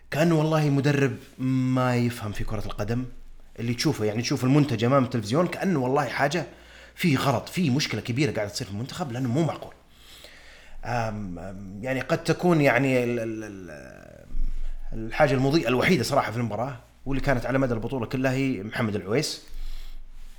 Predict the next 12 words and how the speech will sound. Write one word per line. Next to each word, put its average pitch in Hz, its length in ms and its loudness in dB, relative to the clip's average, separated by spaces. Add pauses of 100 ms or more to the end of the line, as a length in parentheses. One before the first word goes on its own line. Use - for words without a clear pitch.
(480)
أنقذنا، 117 480 2
يعني، 101 220 0
من، 104 360 -2
من، 104 280 -2
من 117 180 0
أهداف 104 600 -4 (680)
كثيرة 107 420 -2 (120)
على 101 140 -4
مدى 101 220 -6
ال-، 95 400 -10
ال-، 90 440 -10
البطولة، 117 500 -6